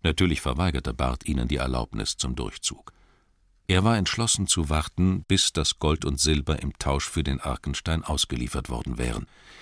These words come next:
denn er glaubte nicht, dass dies geschehen würde, wenn die Festung erst einmal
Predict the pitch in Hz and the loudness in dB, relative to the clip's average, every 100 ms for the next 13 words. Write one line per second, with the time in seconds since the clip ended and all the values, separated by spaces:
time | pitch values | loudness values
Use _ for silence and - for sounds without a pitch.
0 | - 92 87 87 82 110 - 98 82 78 | -4 2 4 4 4 4 2 2 4 2
1 | - 78 85 82 - - 120 98 71 73 | -2 -2 -2 -2 -2 -2 -2 0 0 0
2 | 69 - - - 82 76 78 - 82 - | 0 -2 -6 2 4 4 2 2 2 2
3 | 87 87 - 82 85 85 82 | 2 0 -2 2 4 4 4